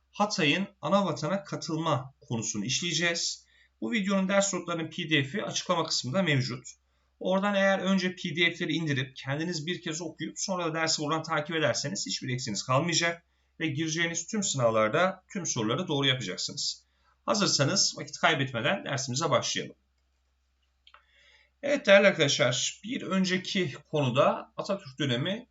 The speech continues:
Türk dış politikası demiştik. Bin dokuz yüz yirmi üç ve Atatürk'ün ölüm tarihi olan bin dokuz yüz otuz sekiz yılları arasındaki sürece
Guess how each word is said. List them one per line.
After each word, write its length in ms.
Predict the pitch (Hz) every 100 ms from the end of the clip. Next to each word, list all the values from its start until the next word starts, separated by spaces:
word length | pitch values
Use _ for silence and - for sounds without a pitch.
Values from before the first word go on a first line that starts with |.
| _
Türk 280 | - - 208
dış 220 | 196 -
politikası 720 | 143 131 - 143 - 135 131 -
demiştik. 680 | 107 104 - 214 - - _ _ _ _ _ _ _ _ _
Bin 140 | 160 175
dokuz 360 | 175 185 156
yüz 380 | 180 175 - -
yirmi 340 | 123 143 160 151
üç 460 | 98 - - - 143
ve 260 | 151 151 -
Atatürk'ün 520 | 127 160 151 - 165
ölüm 260 | 147 160
tarihi 340 | 135 135 120 110
olan 420 | 110 165 240 175
bin 140 | 180
dokuz 360 | 156 151 131 143
yüz 140 | 196 -
otuz 360 | 143 170 - 151
sekiz 680 | 143 156 135 - - - _ _ _ _ _ -
yılları 420 | 110 135 151 151
arasındaki 840 | 135 110 - 113 101 - 190 226 - _ _ _ _
sürece 840 | - - - 147 117 117 175 -